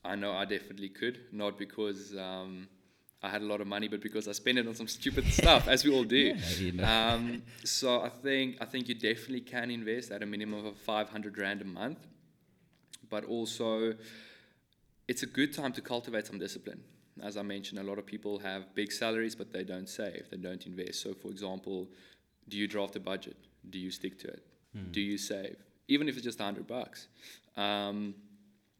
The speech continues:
Speaker 1: 'cause at the end of the day, when you step into the working world, having cultivated that discipline, it's gonna make it a lot easier to invest or to save or to stick to a budget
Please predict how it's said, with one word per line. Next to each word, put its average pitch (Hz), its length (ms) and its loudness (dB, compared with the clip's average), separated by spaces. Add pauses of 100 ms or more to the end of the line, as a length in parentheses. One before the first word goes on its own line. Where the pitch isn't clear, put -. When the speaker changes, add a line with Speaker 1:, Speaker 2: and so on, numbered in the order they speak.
(120)
Speaker 1:
'cause 120 140 -8
at 113 100 0
the 117 100 4
end 147 140 2
of 131 100 2
the 113 60 2
day, 104 260 6
when 101 140 0
you 101 80 -2
step 113 240 -4
into 110 160 -4
the 104 100 -4
working 101 540 -2
world, 95 340 0 (600)
having 113 300 2
cultivated 110 640 0
that 98 180 2
discipline, 107 400 -4
it's 113 100 -6
gonna 110 160 -6
make 113 160 -4
it 113 60 -6
a - 20 -2
lot 123 220 -2
easier 117 320 2
to - 240 -4
invest 101 500 0
or 110 160 -2
to 101 140 -10
save 98 440 -2
or 104 80 -6
to 95 100 -12
stick - 240 -6
to - 120 -8
a 90 40 -6
budget 90 520 -6